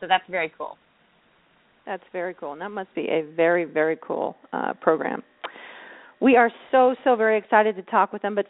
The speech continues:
Speaker 2: first, just a few things. If you tuned in last week, which we, of course, hope you did, you heard us chatting with the absolutely funny, beautiful, talented, down-to-earth actress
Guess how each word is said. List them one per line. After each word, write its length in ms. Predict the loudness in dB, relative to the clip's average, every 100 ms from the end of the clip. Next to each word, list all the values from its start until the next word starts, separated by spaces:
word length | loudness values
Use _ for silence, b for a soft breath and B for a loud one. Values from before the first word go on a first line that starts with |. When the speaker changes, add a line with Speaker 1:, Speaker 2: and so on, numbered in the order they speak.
| -4
Speaker 2:
first, 220 | -4 -4 -8 0
just 240 | 0 0
a 60 | -8 -6
few 200 | -8 -6 -6
things. 380 | -6 -6 -8 -8 -14 B B B B B
If 140 | -6 -4
you 100 | -8 -2
tuned 220 | -2 0
in 180 | 0 2
last 340 | 4 4 2
week, 220 | -2 -2 -2
which 100 | -2
we, 60 | -2
of 80 | 0
course, 240 | 0 0
hope 200 | 2 0 2
you 120 | -2
did, 360 | 2 4 4 0
you 100 | -4
heard 220 | 0 2
us 100 | 0 -2 2
chatting 400 | 4 4 2 0
with 160 | -2 -2 -4
the 100 | -2
absolutely 880 | 4 4 2 -6 -6 -4 -4 -6 -10 -8
funny, 560 | 0 2 2 -2 -6 -14 B B B B B B -20
beautiful, 720 | -8 -4 -2 -4 0 0 0 2
talented, 560 | 4 4 2 -2 -4 0
down-to-earth 960 | 2 4 2 0 0 2 2 2 0 -6 -20 _ 0
actress 380 | 2 2 0